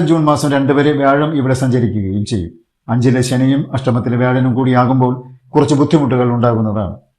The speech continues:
ഏകദേശം ഈ ആറ് മാസക്കാലം അല്പം ജാഗ്രത പാലിക്കണം. ഈശ്വരാധീനം നഷ്ടപ്പെട്ടു പോകുന്ന കാലമാണ്. ഈ കാലം അത്രയും വ്യാഴാഴ്ച ദിവസം വിഷ്ണു ക്ഷേത്ര ദർശനം നടത്തി ഭാഗ്യസൂക്തം കഴിപ്പിക്കണം.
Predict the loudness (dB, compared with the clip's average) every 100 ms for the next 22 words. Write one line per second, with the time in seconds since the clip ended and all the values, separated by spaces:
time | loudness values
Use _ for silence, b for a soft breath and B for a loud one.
0 | _ _ _ 2 4 6 4 0 0 2
1 | 2 2 2 2 0 2 2 0 -2 -4
2 | -2 0 2 2 2 0 0 0 0 0
3 | -2 -4 -14 -20 -2 0 2 4 4 2
4 | 2 0 0 -2 -2 -2 -2 0 -2 -2
5 | -2 -2 -4 -6 -14 _ _ _ -4 -2
6 | 2 2 2 2 2 2 0 0 2 2
7 | 0 0 0 -2 -4 -4 -4 -2 -2 0
8 | -2 -2 -2 0 0 -2 -6 -10 -20 _
9 | 2 2 2 -2 -2 -2 -2 0 0 0
10 | 0